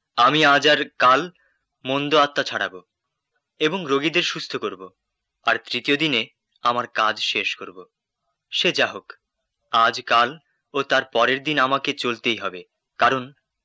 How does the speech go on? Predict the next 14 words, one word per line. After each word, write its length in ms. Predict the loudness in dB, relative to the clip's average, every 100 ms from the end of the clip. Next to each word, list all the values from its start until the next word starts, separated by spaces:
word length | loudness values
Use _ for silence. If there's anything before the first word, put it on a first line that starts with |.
| -2
এক 240 | -2 0
জেরুসালেম 520 | -2 -2 -2 -2 -2
ছাড়া 400 | -2 0 2 2 -2 _ _ _
আর 140 | -2 -2
কোথাও 440 | -4 -2 0 0
কোনো 340 | -2 -2 -4 -6 _ _ _
নবীর 360 | -2 0 0 -2
মৃত্যু 360 | -6 -6 -12
হতে 240 | -12 -12 -6
পারে 220 | -6 -6
না।" 220 | -12 -18 _ _ _ _ _ _ _ _ -4
জেরুসালেম, 720 | -2 0 -2 -2 -4 -8 -12 _ _ _ _ _
হায় 360 | -2 0 0 0
জেরুসালেম, 800 | -2 0 0 0 0 -2 -8